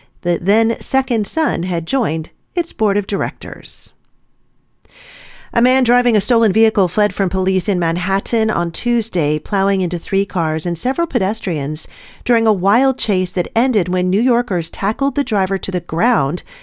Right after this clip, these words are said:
cops and sources said. Ten people, including two children, were injured during the mayhem that began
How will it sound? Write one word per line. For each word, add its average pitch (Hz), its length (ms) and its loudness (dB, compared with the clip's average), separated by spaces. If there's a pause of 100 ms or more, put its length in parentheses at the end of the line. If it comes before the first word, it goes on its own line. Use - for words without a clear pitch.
(160)
cops 226 380 0
and 269 240 0
sources 285 420 0
said. - 460 0 (480)
Ten 285 240 2
people, 262 360 2
including 240 520 2
two 277 260 0
children, 220 460 0
were 170 160 -2
injured 190 340 -2
during 175 220 -2
the 175 80 0
mayhem 175 420 -2
that 143 100 -8
began 185 560 0